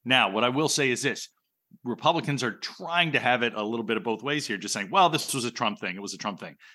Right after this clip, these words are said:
The fact is, Republicans, year after year after year, nominate knuckleheads. It happened in twenty seventeen in Alabama when Roy Moore got nominated. He subsequently lost. It happened in twenty ten with Christine O'Donnell in Delaware.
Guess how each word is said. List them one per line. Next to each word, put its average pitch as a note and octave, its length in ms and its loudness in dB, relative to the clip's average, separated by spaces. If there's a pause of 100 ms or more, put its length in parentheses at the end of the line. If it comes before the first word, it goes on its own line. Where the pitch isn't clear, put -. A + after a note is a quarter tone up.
(120)
The B2 80 -8
fact F#3 320 2
is, E3+ 200 4
Republicans, C#3+ 640 -2 (140)
year C3+ 460 0
after B2+ 260 0
year C#3+ 260 0
after A#2 240 -2
year, A#2+ 520 2 (320)
nominate A2+ 760 4 (180)
knuckleheads. F3 840 0 (340)
It A2 140 -8
happened E3+ 320 0
in E3 80 -4
twenty D#3+ 260 -4
seventeen D#3+ 560 -4
in D3 80 -2
Alabama C#3 680 2 (340)
when G#2+ 200 -8
Roy C3 220 2
Moore C#3 260 4
got G#2+ 240 2
nominated. F2+ 480 -4 (160)
He G2 240 -8
subsequently A#2+ 600 -2
lost. C#3+ 520 2 (200)
It G#2 120 -4
happened A#2 360 0
in B2 80 -4
twenty C3+ 260 -2
ten D3+ 260 2
with B2 140 -4
Christine C#3 320 -4
O'Donnell C3+ 400 2
in C3+ 120 -4
Delaware. C3 580 0